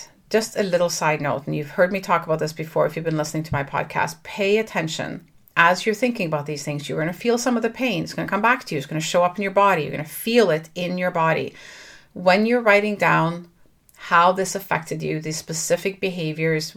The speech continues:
what you felt, if you notice pain in your body or any kind of discomfort in your body as you're talking about it,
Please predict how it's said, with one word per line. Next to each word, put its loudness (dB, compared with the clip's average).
what -4
you -4
felt, 0
if 2
you 4
notice 4
pain -6
in -4
your -4
body 2
or -2
any 0
kind -2
of -2
discomfort -6
in -6
your -6
body 2
as -4
you're -4
talking -4
about -2
it, 0